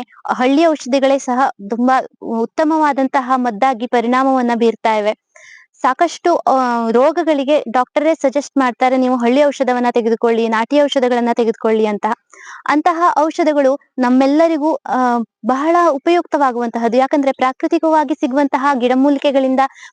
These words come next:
ಮಾಡಲ್ಪಟ್ಟಂತಹ ಈ ಔಷಧಗಳು ನಮ್ಗೆ ಪ್ರಾಕೃತಿಕವಾಗಿ ಬೇಕಾಗಿರ್ತಕ್ಕಂತಹ ಮಾನವ, ಆ, ದೇಹಕ್ಕೆ ಬೇಕಾದಂತಹ ಅಂಶಗಳನ್ನ ಕೊಡುತ್ತೆ. ಯಾವುದೇ ರೀತಿಯಾದಂತಹ ಸೈಡ್ ಎಫೆಕ್ಟ್‌ಗಳಿಲ್ದೆ ಈ ಒಂದು ಔಷಧಿಗಳು ಕಾರ್ಯವನ್ನ ನಿರ್ವಹಿಸುತ್ತೆ.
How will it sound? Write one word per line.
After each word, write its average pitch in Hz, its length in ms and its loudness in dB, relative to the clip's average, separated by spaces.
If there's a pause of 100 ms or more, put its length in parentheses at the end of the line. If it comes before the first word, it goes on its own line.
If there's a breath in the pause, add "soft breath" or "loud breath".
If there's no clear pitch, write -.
ಮಾಡಲ್ಪಟ್ಟಂತಹ 269 760 0 (100)
ಈ 269 140 0
ಔಷಧಗಳು 262 640 0 (340 loud breath)
ನಮ್ಗೆ 311 240 2
ಪ್ರಾಕೃತಿಕವಾಗಿ 330 880 0
ಬೇಕಾಗಿರ್ತಕ್ಕಂತಹ 294 1120 0 (380 loud breath)
ಮಾನವ, 269 340 2 (300)
ಆ, 240 240 -2
ದೇಹಕ್ಕೆ 277 400 0
ಬೇಕಾದಂತಹ 269 720 0
ಅಂಶಗಳನ್ನ 277 580 0
ಕೊಡುತ್ತೆ. 240 540 -2
ಯಾವುದೇ 233 300 0
ರೀತಿಯಾದಂತಹ 294 520 0
ಸೈಡ್ 269 340 0
ಎಫೆಕ್ಟ್‌ಗಳಿಲ್ದೆ 254 920 0 (360 loud breath)
ಈ 247 260 2
ಒಂದು 240 280 2
ಔಷಧಿಗಳು 247 480 0
ಕಾರ್ಯವನ್ನ 240 480 -2
ನಿರ್ವಹಿಸುತ್ತೆ. 220 720 -4